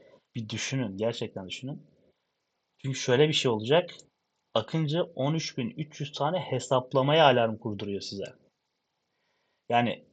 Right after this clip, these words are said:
en yakın rakibin yaklaşık elli altmış katı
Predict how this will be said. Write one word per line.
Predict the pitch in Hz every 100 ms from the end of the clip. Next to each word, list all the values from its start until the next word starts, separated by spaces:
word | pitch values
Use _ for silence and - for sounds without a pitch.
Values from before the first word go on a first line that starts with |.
| -
en | 143 170
yakın | 160 143 165 160
rakibin | 147 139 147
yaklaşık | 160 135 - - 160 - _ _ _ _ _ _ _ _ _ -
elli | 123 147
altmış | 139 - 170 170 -
katı | 139 135 175 202